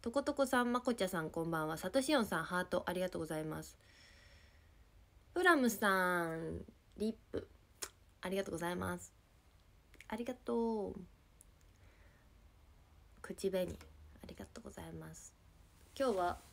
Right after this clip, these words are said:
宣言通りお片付けやらをしてました。ちょっと断捨離したかな。なんかあとは、あの、私結構ね、収納を多く部屋に置いてるんですけど、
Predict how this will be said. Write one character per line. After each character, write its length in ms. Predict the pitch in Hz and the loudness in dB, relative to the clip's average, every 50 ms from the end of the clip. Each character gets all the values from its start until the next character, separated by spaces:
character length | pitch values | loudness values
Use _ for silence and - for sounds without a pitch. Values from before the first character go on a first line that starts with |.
| - - - - - | -20 -20 -20 -18 -14
宣 280 | - - 247 254 247 | -6 -2 0 2 4
言 220 | 247 247 240 240 233 | 4 6 6 6 8
通 180 | 254 247 208 | 8 8 8
り 240 | 170 170 170 160 - - | 6 4 2 0 0 -4
お 80 | - - | -8 -6
片 280 | - 226 226 - 240 | -6 -2 2 4 4
付 180 | 233 208 202 - | 4 2 0 -2
け 80 | - 165 | 0 0
や 140 | 156 151 | 0 0
ら 140 | 151 147 143 | -2 -2 -4
を 80 | 151 143 | -6 -6
し 80 | - - | -6 -6
て 100 | - 170 | -4 -2
ま 160 | 170 175 175 | 0 0 -2
し 60 | - | -2
た。 280 | - - 143 135 - - - - - | -2 0 0 0 0 -2 -10 -20 -10
ち 80 | - - | -6 -6
ょ 20 | 359 | -6
っ 20 | - - | -4 -2
と 100 | - 165 | -2 -2
断 240 | 160 165 170 185 170 | 0 -2 -2 -4 -4
捨 120 | - 190 | -4 -4
離 120 | 170 170 | -4 -4
し 100 | 170 - | -6 -6
た 120 | - 185 170 | -6 -8 -6
か 140 | - 135 - | -6 -8 -8
な。 260 | - - - - - - - - - - - - - - - - - - - - - - - | -8 -8 -10 -12 -14 -16 -20 -20 -20 -20 -20 -20 -20 -20 -20 -20 -20 -20 -20 -20 -16 -2 2
な 120 | 233 233 | 4 4
ん 40 | 226 | 6
か 140 | - 180 196 | 6 6 4
あ 60 | 233 | 6
と 180 | 226 - 202 185 | 6 6 6 8
は、 320 | 180 185 180 175 175 165 | 8 8 8 8 8 6
あ 80 | 170 170 | 6 4
の、 480 | 170 170 170 170 170 165 165 170 - - | 4 2 2 2 2 2 0 0 -2 -2
私 280 | 185 185 220 208 - | -2 0 0 -2 0
結 200 | - 320 311 - - | 0 -2 -2 0 2
構 140 | - 180 170 | 2 4 4
ね、 80 | 165 | 4
収 280 | 165 - - 349 370 359 | 2 2 4 4 6 6
納 600 | 339 349 339 339 330 330 320 311 302 302 302 294 | 6 6 6 6 6 6 6 8 8 8 8 8
を 220 | 277 - - - 196 | 6 8 8 6 6
多 60 | - | 6
く 240 | - - 147 - - - | 4 0 -2 -2 -2 0
部 80 | - 180 | 2 2
屋 100 | 180 170 | 4 2
に 100 | 156 - | 2 0
置 160 | - 156 156 | 2 0 2
い 40 | 156 | 2
て 120 | - 156 | 2 2
る 120 | 156 151 | 2 2
ん 40 | 143 | 2
で 80 | - - | -2 -4
す 100 | - - | -6 -6
け 120 | - - | -8 -6
ど、 380 | - 147 139 139 - - - | -2 0 0 0 0 0 -2